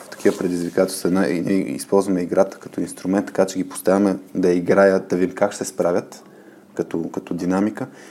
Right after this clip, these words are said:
и като им кажем: "Тук сте добре, тук сте зле", ние сме тези, които могат да направим мерилото, защото наистина много трудно могат с-,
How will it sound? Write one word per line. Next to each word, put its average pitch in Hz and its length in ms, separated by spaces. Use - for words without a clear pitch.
и - 40
като - 200
им 92 100
кажем: 107 440
"Тук 120 220
сте - 160
добре, 107 280
тук 113 160
сте - 140
зле", 107 140
ние 110 160
сме 110 140
тези, 107 220
които 104 200
могат 98 220
да 92 140
направим 95 340
мерилото, 92 360
защото - 300
наистина 101 340
много 104 160
трудно 107 260
могат 101 220
с-, - 100